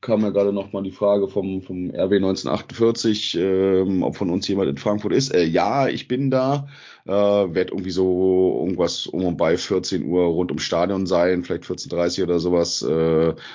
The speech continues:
schreibt mich einfach gerne an, wenn wir da irgendwie vor Ort noch ein Bierchen trinken wollen oder sowas. Äh, im Gegensatz zu Osnabrück muss ich diesmal nicht fahren. Das ist schon, äh, dann ein bisschen entspannter tatsächlich.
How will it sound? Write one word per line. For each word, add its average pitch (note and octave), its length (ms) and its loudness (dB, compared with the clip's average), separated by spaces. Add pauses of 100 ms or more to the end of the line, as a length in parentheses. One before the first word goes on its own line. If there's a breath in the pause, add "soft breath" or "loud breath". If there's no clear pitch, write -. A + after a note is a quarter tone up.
schreibt A#2 300 -2
mich G#2 160 4
einfach F#2 240 0
gerne F2 260 -2
an, F#2 280 -2
wenn F2 160 -2
wir E2+ 100 0
da E2+ 80 2
irgendwie E2+ 200 -2
vor D#2+ 200 -2
Ort E2 120 -2
noch F2 100 -4
ein E2+ 60 -6
Bierchen F2 280 -4
trinken E2 260 -4
wollen E2 240 0
oder D#2+ 200 0
sowas. D#2+ 420 -2 (400 loud breath)
Äh, E2 180 2
im E2 140 0
Gegensatz F2 340 2
zu F#2+ 100 2
Osnabrück F2 440 0
muss E2+ 100 0
ich - 40 -10
diesmal F2 240 -2
nicht E2 140 -2
fahren. F2 540 0
Das D2+ 140 -2
ist - 240 -4
schon, C#2+ 340 -8
äh, B1 140 -8
dann - 180 -8
ein C#2 140 -2
bisschen - 260 -4
entspannter - 500 -6
tatsächlich. - 600 -16